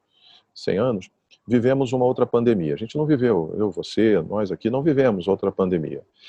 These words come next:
Não sabemos muito bem o que acontece na cabeça das pessoas. Mas eu vivi no turismo alguns surtos localizados, surtos de febre amarela,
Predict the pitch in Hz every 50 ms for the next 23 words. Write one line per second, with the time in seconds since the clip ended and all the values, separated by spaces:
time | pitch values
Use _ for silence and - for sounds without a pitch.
0 | - - - - - - - - - 113 - - 135 117 107 120 123 120 107 92
1 | 95 98 95 - - 85 92 95 95 95 90 87 - - - 90 - - 90 90
2 | - _ _ _ _ _ - - - 73 82 - - - 95 90 - 98 85 101
3 | 98 - - 95 98 95 - - - - - 69 - - - - 123 123 110 -
4 | 165 165 135 143 123 92 107 123 127 110 87 98 104 - - 85 101 123 113 -
5 | - - _ _ _ _ _ _ _ _ - 107 117 120 117 120 147 147 - -
6 | - 131 131 135 - - - 120 110 - - 101 98 - 123 117 104 95 92 107
7 | 113 120 117 107 92 85 82 80 - - - - - - _ _ - - - 127
8 | 123 113 - 113 101 92 98 92 - - 113 104 95 98 87 78 73 82 101 113
9 | 110 101 95 85 78 76